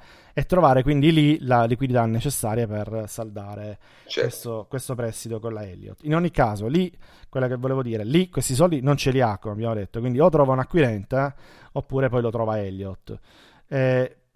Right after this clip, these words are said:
Speaker 1: ora, il mercato, questi centocinque, cento, centocinquanta milioni di euro che sono stati promessi,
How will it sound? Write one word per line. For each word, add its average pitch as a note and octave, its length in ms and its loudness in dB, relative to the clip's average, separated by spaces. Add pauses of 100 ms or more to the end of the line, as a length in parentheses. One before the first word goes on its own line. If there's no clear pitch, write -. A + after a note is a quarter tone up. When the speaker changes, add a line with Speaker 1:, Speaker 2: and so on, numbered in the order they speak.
Speaker 1:
ora, D3+ 260 10 (380)
il F3 200 2
mercato, A2 680 2
questi C#3+ 280 -8
centocinque, D3+ 680 -6
cento, D#3 320 0
centocinquanta C3 720 -2
milioni B2+ 260 0
di A#2+ 140 -2
euro A#2+ 280 0
che A2 120 -4
sono A#2 240 -8
stati A#2+ 340 -4
promessi, A2+ 880 -2